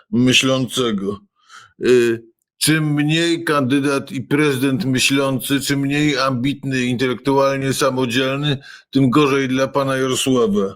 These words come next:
Więc nie chodzi o żadną samodzielność, indywidualność. Kaczyński jest jak Kaligu-, Kaligula, który swojego ukochanego konia, Incitatusa, chciał zrobić konsulem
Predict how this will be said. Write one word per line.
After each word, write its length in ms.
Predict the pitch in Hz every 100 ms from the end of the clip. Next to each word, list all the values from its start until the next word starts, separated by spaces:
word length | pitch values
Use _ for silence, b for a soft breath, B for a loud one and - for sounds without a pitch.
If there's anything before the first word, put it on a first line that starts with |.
| - -
Więc 200 | 127 113
nie 120 | 151
chodzi 320 | 143 165 151
o 40 | 143
żadną 360 | 147 135 135
samodzielność, 800 | 123 135 135 110 127 127 131 -
indywidualność. 960 | 131 123 120 117 123 113 101 101 - - b b b b b b _
Kaczyński 560 | 139 143 151 180 175 165
jest 220 | 151 135
jak 260 | 151 147 156
Kaligu-, 380 | 143 139 131 123
Kaligula, 760 | 143 135 135 123 139 127 110
który 280 | 104 - 123
swojego 580 | 113 127 131 120 131 127
ukochanego 840 | - 127 120 131 127 131 127 127
konia, 520 | 120 135 127 127 139 135 b b b b b -
Incitatusa, 1040 | 135 135 131 135 127 143 135 - 143 143
chciał 360 | - 147 143
zrobić 420 | 127 131 131 127 -
konsulem 760 | 139 131 143 139 135 139 139